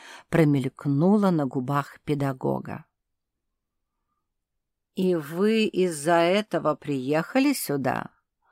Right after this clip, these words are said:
О, помилуйте, стоило беспокоиться!» «Но брат писал такие письма, мы перепугались».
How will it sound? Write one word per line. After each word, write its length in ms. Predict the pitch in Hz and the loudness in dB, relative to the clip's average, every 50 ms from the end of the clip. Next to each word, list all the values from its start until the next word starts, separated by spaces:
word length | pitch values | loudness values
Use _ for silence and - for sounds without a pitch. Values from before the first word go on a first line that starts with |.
| _ _ _ _ _ _ _ - | _ _ _ _ _ _ _ 0
О, 460 | - 180 185 180 175 160 156 147 135 | 4 6 8 8 10 8 8 6 4
помилуйте, 1400 | - - - 160 160 160 160 170 180 190 214 220 208 196 170 151 143 139 135 127 - - - - 123 123 151 _ - - - - _ | 2 2 2 4 4 4 4 6 8 8 10 10 10 8 8 6 4 2 0 -2 -4 -6 -4 -4 -4 -4 -6 _ -16 -20 -20 -20 _
стоило 800 | - - - - - - - 214 220 247 269 294 302 294 285 294 | -12 -8 -6 -6 -2 2 4 6 8 8 8 8 8 6 4 2
беспокоиться!» 1300 | 277 233 254 254 - - - 262 247 - - - 165 156 147 139 - - - - - - - - 170 - _ _ _ _ _ _ _ _ _ _ _ _ _ _ _ _ _ _ _ _ _ _ _ _ _ _ _ _ _ _ | 2 2 0 0 -2 0 2 0 0 2 4 4 4 6 4 4 0 -4 -8 -12 -10 -10 -10 -10 -10 -14 _ _ _ _ _ _ _ _ _ _ _ _ _ _ _ _ _ _ _ _ _ _ _ _ _ _ _ _ _ _
«Но 380 | - 208 220 220 226 226 226 226 _ _ _ _ _ _ _ | 2 4 6 8 8 6 4 2 _ _ _ _ _ _ _
брат 340 | - 202 254 269 254 240 - | 0 2 4 4 4 4 2
писал 420 | - - 240 233 - - 262 247 240 | 0 -2 -2 0 0 2 2 2 2
такие 480 | - - 240 240 - - 233 226 220 | 2 0 -2 0 0 0 0 0 0
письма, 640 | 214 - - - 277 269 247 - - - 160 151 156 - _ - - - _ _ | 0 -2 0 2 2 2 2 0 -2 -2 -2 -2 -4 -8 _ -20 -20 -20 _ _
мы 140 | - 240 277 | 4 6 6
перепугались». 1000 | 262 - 220 208 202 - - 170 160 156 165 160 151 143 143 156 - - - - | 6 6 2 2 2 0 -2 -4 -2 0 0 0 0 -2 -6 -8 -10 -12 -14 -16